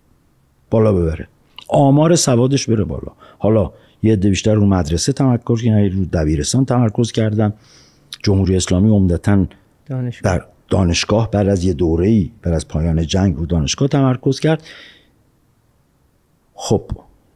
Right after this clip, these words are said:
Speaker 1: این چ-، باعث، باعث چی شده؟ یه نکته دیگه هم هست. آها. آخرین چیزم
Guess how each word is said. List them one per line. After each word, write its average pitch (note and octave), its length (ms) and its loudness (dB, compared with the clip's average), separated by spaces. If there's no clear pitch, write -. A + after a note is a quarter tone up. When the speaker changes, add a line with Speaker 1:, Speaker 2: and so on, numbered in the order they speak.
Speaker 1:
این F#3+ 200 2
چ-، - 440 -2
باعث، A2+ 420 -2
باعث G#2+ 400 0
چی - 180 -4
شده؟ F2+ 300 -2
یه F#2+ 1000 -6
نکته F2 260 -16
دیگه - 220 -14
هم - 140 -14
هست. - 140 -20
آها. F#2 240 -4
آخرین F3+ 580 0
چیزم G#3+ 500 0